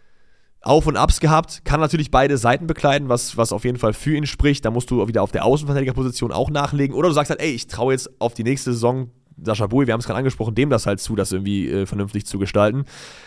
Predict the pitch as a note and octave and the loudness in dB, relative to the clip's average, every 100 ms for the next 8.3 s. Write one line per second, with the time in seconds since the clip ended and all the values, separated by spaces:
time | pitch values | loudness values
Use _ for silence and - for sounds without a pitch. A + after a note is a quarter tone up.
0 | - - C#3+ C3 - E3 F#3 - F3 F#3+ | -6 0 2 2 4 4 4 4 2 2
1 | F#3+ G3 D3 C#3+ F3 D#3+ D3 D#3 D#3+ - | 0 2 2 4 4 2 -2 -2 -4 -2
2 | E3 F3+ F#3 D3+ D#3+ E3 E3+ C3+ C3+ A2+ | -4 -2 -2 -4 -6 -2 0 0 -2 -4
3 | B2+ B2 B2 C#3+ A#2 C3 D3+ D3+ C#3+ C3+ | -6 -2 -2 0 -2 -2 -2 -4 -6 0
4 | C#3 C#3+ - - A2+ C3+ C3+ A#2+ A2+ A#2 | 0 -2 -8 -12 -6 -2 2 2 2 0
5 | B2 - B2+ G2 A#2 - C3 A#2+ B2 - | 0 -2 0 0 -2 -2 -2 -2 -4 -2
6 | A#2 A#2 B2 A#2+ - A2+ - C#3 C#3+ - | 0 2 2 2 2 2 2 4 4 -2
7 | G#2+ G#2+ G#2+ - G2+ G#2 G#2 D#2 G2+ G2+ | -6 -4 -4 -6 -4 -4 -4 -6 -6 -6
8 | - G2 - | -4 -4 -6